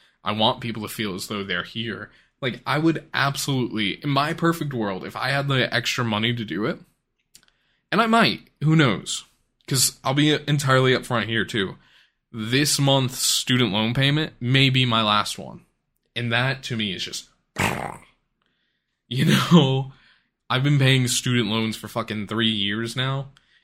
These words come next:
even though, you know, we've been on a break, quote unquote. It might be three, might be four. But I've been paying more than what I was expected to for fucking years.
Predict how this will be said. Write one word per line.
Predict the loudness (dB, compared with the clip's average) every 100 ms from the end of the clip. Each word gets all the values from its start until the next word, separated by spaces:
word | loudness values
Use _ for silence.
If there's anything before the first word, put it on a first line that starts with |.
| _
even | -2 0 2 4
though, | 4 4 4 2 0 -4 _
you | 0 2
know, | 4
we've | 2 2
been | 2
on | 2 2
a |
break, | 0 -2 -2 -10 -20 _ _ _ -4
quote | 0 0
unquote. | 0 -4 -12 -12 _ _ _ _ _ _ _ _ _ -4
It |
might | 0 0
be | 0
three, | 0 0
might | 2 0
be | -4
four. | -8 -10 -12 _ _ _ _ -2
But | 0 0 0
I've | 0
been | 0 0
paying | 2 2 0 0
more | -2 -2 0
than | 0
what | 4
I | 2
was | 2
expected | -4 -2 -2 -4
to | -10 -10
for | -10 -12
fucking | -8 -10 -8 -8 -6 -8 -10 _ _
years. | -10 -2 0 0 -4 -10 -10